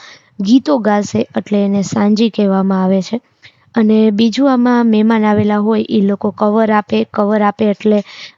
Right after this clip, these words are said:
બધાને, અ, ગરદણી હોય મેમ, એને રિટર્ન ગિફ્ટ આપે, એટલે કે કોઈ વાસણ છે, કોઈ બીજું ગિફ્ટ હોય, જેવી જેની પસંદગી પ્રમાણે બધા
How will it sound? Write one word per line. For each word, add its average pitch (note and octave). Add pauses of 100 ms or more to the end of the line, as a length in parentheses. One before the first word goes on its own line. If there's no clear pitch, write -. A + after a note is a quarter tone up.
બધાને, G3+
અ, G3 (140)
ગરદણી G#3+
હોય G#3+
મેમ, G3 (200)
એને G#3+ (320)
રિટર્ન A#3+
ગિફ્ટ G#3+
આપે, G3+
એટલે G3
કે G#3
કોઈ G#3+
વાસણ G3+
છે, G#3
કોઈ G#3
બીજું G3+
ગિફ્ટ G#3
હોય, G#3 (140)
જેવી B3+
જેની A3+
પસંદગી G#3+
પ્રમાણે G3+
બધા G3